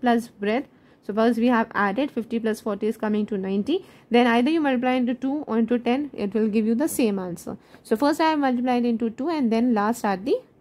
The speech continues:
number in the number, that is ten. So what we have done, we have found out the area of four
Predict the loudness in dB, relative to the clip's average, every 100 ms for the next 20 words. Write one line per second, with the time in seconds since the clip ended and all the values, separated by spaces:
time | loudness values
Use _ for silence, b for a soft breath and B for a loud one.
0 | _ -4 -2 0 0 -2 b b b -4
1 | 0 0 0 0 -2 -2 -4 -4 -6 -6
2 | -8 -8 -10 _ _ b b -2 2 2
3 | 2 2 2 2 2 2 2 2 0 0
4 | 2 0 0 0 0 0 -2 -2 -2